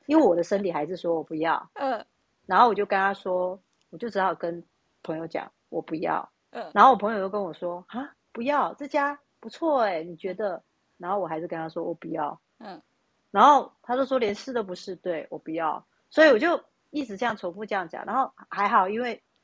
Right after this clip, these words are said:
Speaker 1: 学过人类图都比较清楚说直觉权威的那个状态，
Speaker 2: 嗯。
Speaker 1: 就只好换一家。
Speaker 2: 嗯。
Speaker 1: 然后换一家的时候再看那个店门口，我就说我要，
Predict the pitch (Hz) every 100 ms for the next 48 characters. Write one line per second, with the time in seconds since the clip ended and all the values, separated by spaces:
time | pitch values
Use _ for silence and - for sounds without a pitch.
0 | _ _ _ 208 208 247 196 196 202 190
1 | 156 196 190 160 165 - 170 165 147 -
2 | 160 156 160 165 214 - 170 165 - 160
3 | 165 165 165 175 165 180 156 - 156 -
4 | - - 185 269 226 160 185 170 160 -
5 | 147 143 - _ - 190 190 233 277 247
6 | 233 208 196 185 180 196 - 190 190 180
7 | 165 - 214 165 156 147 147 165 180 170
8 | 151 175 -